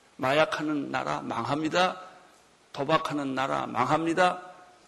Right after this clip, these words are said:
술 취하는 나라 망합니다. 또 있어요.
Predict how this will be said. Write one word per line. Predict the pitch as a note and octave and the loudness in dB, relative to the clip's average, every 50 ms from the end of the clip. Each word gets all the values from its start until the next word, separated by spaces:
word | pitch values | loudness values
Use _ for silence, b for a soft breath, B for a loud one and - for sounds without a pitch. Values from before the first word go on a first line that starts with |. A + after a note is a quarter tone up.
| - - | -20 -12
술 | - - - - G#3 - | -10 -8 -8 -8 -8 -6
취하는 | - - - F#3 E3 E3+ D#3 C#3+ C3+ | -4 -4 -4 -2 -2 0 0 2 2
나라 | C3 B2 B2+ D#3 E3 D#3+ D#3+ F3 - - | 2 4 4 4 4 4 2 -2 -8 -8
망합니다. | B2 - A#2+ C3+ C3+ E3 E3 E3+ E3+ D#3+ D#3 C#3+ - - - - - - - _ _ _ _ _ _ _ _ _ _ | -6 -4 -2 0 2 2 2 2 0 -2 -2 -4 -6 -8 -14 -20 -20 -20 -20 _ _ _ _ _ _ _ _ _ _
또 | A3+ A3 | -2 -2
있어요. | A#3+ A#3 - - F#3 C#3 A#2+ | -2 -2 -2 -4 -4 -6 -6